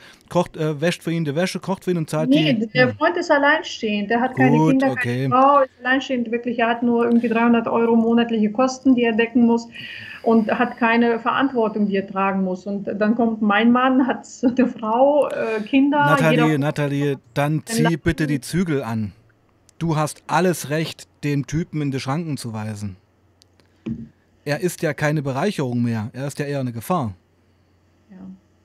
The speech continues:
Speaker 1: Oder? Entschuldige, wenn ich immer so direkt jetzt bin, aber
Speaker 2: Ja.
Speaker 1: ein fürsorgender Vater und Ehemann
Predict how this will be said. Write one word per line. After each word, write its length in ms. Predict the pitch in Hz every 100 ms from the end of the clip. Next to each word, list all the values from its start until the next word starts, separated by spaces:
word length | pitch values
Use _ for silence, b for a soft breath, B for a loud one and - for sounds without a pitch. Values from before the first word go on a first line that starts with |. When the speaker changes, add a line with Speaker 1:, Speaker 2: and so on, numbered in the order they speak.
| _ _ _ _ _
Speaker 1:
Oder? 360 | 156 143 196 202
Entschuldige, 440 | - 139 175 175 151
wenn 80 | 151
ich 60 |
immer 160 | 147 143
so 80 | 120
direkt 280 | 147 196
jetzt 160 | 123 -
bin, 240 | 120 110 - b b b b b -
aber 400 | 151 143 131 107
Speaker 2:
Ja. 140 | 208 214 - -
Speaker 1:
ein 160 | - 135
fürsorgender 640 | 156 180 156 160 151 127
Vater 480 | - 123 139 170 196
und 220 | 147 135
Ehemann 600 | 127 135 156 165 190 208